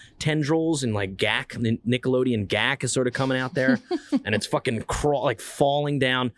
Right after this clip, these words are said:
Speaker 1: His, like, bod-, the body of the, the doctor that was taking care of him jumps up.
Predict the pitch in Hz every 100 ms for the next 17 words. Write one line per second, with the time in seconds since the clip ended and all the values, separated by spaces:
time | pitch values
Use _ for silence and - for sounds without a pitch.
0 | - - - - - 139 113 - 113 101
1 | - _ - - 123 147 - 123 107 120
2 | 135 151 139 117 113 107 98 104 113 117
3 | - 110 95 - 120 101 113 131 127 135
4 | - 110 131 139 - 123 139